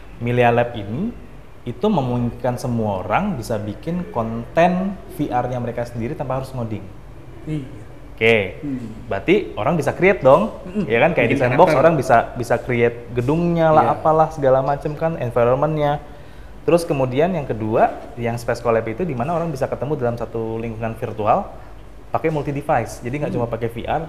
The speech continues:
Speaker 1: lu bisa pakai P C, bisa
Speaker 2: Oh,
Speaker 1: pakai
Speaker 2: wow.
Speaker 1: H P,
Speaker 2: Oke.
Speaker 1: ketemu dalam satu lingkungan virtual tuh.
Speaker 2: Hmm.
Speaker 1: Itu kita udah ada, udah ada tuh. Terus yang ketiga, virtual
Speaker 2: Virtual
Speaker 1: character
Speaker 2: avatar.
Speaker 1: system ini untuk apa? Untuk avatar,
Speaker 2: Iya.
Speaker 1: ya kan?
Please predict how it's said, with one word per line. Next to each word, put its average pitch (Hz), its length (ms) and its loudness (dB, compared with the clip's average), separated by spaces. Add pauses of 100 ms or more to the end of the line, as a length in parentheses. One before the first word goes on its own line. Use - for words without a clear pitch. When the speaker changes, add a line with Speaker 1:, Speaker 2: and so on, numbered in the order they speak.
(120)
Speaker 1:
lu 131 100 -6
bisa 127 220 -6
pakai - 180 -10
P 156 140 -2
C, 175 320 -6
bisa 143 160 -6
Speaker 2:
Oh, 185 80 -6
Speaker 1:
pakai 202 240 -4
Speaker 2:
wow. 214 80 -4
Speaker 1:
H 233 60 2 (120)
P, 139 60 -4 (400)
Speaker 2:
Oke. 160 200 -12 (120)
Speaker 1:
ketemu 113 240 -4
dalam 110 160 0
satu 110 320 -6 (160)
lingkungan 107 320 -4
virtual 139 400 8
tuh. 117 140 2 (260)
Speaker 2:
Hmm. 147 240 -8 (400)
Speaker 1:
Itu - 80 -10
kita 147 160 0
udah 160 160 4
ada, 165 260 6
udah 127 220 4
ada 160 160 6
tuh. 120 240 0 (640)
Terus 170 160 2
yang 139 160 0
ketiga, 180 400 6 (320)
virtual - 0 -
Speaker 2:
Virtual 113 320 2
Speaker 1:
character 123 240 2
Speaker 2:
avatar. 127 80 2
Speaker 1:
system 196 320 4
ini 143 160 -2
untuk 175 240 0
apa? 175 240 0 (320)
Untuk - 160 -10
avatar, 147 580 8 (140)
Speaker 2:
Iya. 113 140 -4 (100)
Speaker 1:
ya 107 80 2
kan? 123 260 10